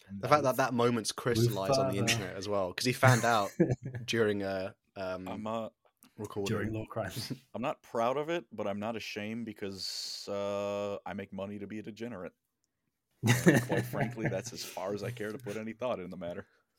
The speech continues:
Speaker 2: We
Speaker 1: And
Speaker 2: live
Speaker 1: just like,
Speaker 2: very
Speaker 1: "One day
Speaker 2: different
Speaker 1: we'll get that
Speaker 2: lives.
Speaker 1: bad dragon sponsorship
Speaker 2: <coughs>
Speaker 1: and we'll crank it up to the eleventh level
Speaker 2: Uh,
Speaker 1: and we'll keep going."
Speaker 2: Colin, basically,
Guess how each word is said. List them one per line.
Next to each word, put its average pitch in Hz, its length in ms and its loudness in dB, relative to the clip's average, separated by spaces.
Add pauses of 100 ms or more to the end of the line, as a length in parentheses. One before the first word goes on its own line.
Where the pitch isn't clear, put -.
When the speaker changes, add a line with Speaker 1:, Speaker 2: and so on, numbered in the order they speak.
(240)
Speaker 2:
We 110 100 0
Speaker 1:
And 117 80 6
Speaker 2:
live 117 100 8
Speaker 1:
just 107 100 0
like, 107 100 4
Speaker 2:
very 104 120 4
Speaker 1:
"One 208 120 6
day - 80 6
Speaker 2:
different 147 180 4
Speaker 1:
we'll 143 100 2
get - 120 0
that 113 60 2
Speaker 2:
lives. 101 140 -2
Speaker 1:
bad 131 260 -2
dragon 127 340 0
sponsorship 123 640 2
Speaker 2:
<coughs> 139 120 2
Speaker 1:
and 113 120 -2
we'll 101 120 -6
crank 131 340 2
it 127 80 8
up 131 180 0
to 104 220 -2 (180)
the 104 160 -6
eleventh 123 460 0
level 117 520 0
Speaker 2:
Uh, 82 60 -6
Speaker 1:
and 90 120 -8
we'll 95 120 -8
keep 160 380 4
going." 123 520 2 (1500)
Speaker 2:
Colin, 110 500 2
basically, 123 400 2